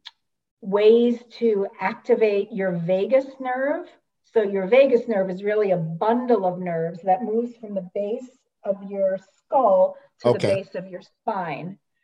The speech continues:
Speaker 2: Mm.
Speaker 1: So it, like, runs down the whole central column. It's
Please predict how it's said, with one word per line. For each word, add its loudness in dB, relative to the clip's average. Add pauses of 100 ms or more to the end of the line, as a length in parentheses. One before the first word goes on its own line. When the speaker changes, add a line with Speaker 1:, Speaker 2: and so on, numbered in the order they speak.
(120)
Speaker 2:
Mm. -10
Speaker 1:
So 6
it, 4
like, 0
runs 2
down 2
the 2
whole 0
central -4 (120)
column. -6
It's -14